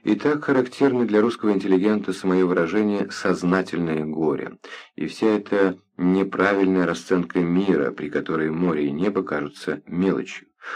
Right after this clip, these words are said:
Нужно так немногого. Кажутся чем-то гораздо менее важным и серьезным и достойным, нежели данная минута общественности,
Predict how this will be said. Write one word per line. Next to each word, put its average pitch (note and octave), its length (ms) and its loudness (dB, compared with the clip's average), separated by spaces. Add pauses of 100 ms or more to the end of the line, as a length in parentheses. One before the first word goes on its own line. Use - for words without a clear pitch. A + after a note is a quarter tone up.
(160)
Нужно G2 320 0
так D3 240 -2
немногого. E2+ 1040 0 (460)
Кажутся F2+ 880 0
чем-то E2 260 -4
гораздо E2+ 380 0
менее E2+ 400 0
важным F2+ 500 0
и D#2 40 -6
серьезным D#2+ 640 -2
и D2 60 -6
достойным, F#2+ 600 -2
нежели D#2 300 -4
данная D#2 400 -2
минута D#2+ 460 -2
общественности, F2+ 880 -6